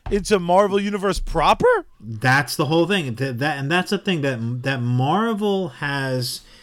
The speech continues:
Speaker 2: kind of had now, um, a track record of frickin' surprising me, and, and, and that's, it's funny to say because we were just talking about, like, cookie cutter, uh, nature of things, but you know what? When the fucking original cookie is good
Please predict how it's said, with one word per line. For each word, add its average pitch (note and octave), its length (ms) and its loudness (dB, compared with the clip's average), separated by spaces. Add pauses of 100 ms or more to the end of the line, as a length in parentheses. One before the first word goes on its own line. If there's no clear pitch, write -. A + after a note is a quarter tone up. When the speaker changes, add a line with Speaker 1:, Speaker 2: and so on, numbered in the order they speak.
(160)
Speaker 2:
kind D3+ 260 -2
of C3 120 -4
had F3+ 540 -2
now, B2 640 0 (460)
um, A2+ 720 0
a B2+ 120 -4
track D#3+ 580 -2
record G3 580 2 (420)
of D3+ 400 2
frickin' F3+ 520 -2
surprising F#3+ 680 0
me, G#2+ 280 -4
and, C#3 200 -4
and, C#3+ 360 -4
and D3 220 -4
that's, F3+ 220 0
it's C#3+ 400 -8
funny F#3 420 2
to D3+ 100 0
say G3+ 280 0
because C3+ 460 -4 (280)
we D#3 140 6
were F3 140 8
just E3+ 200 0
talking E3 400 -4
about, C#3 480 -4
like, A#2+ 240 -6
cookie E3+ 280 -6
cutter, C3+ 500 0 (400)
uh, A#2+ 180 0
nature F3+ 540 2
of E3+ 120 0
things, E3+ 340 0
but D#3 180 -2
you D3+ 80 -2
know G3 160 0
what? A3+ 240 0
When E3 180 0
the E3 120 0
fucking A3 360 -2
original D#3 520 0
cookie F3+ 380 0
is A#2 140 -2
good D#3+ 460 4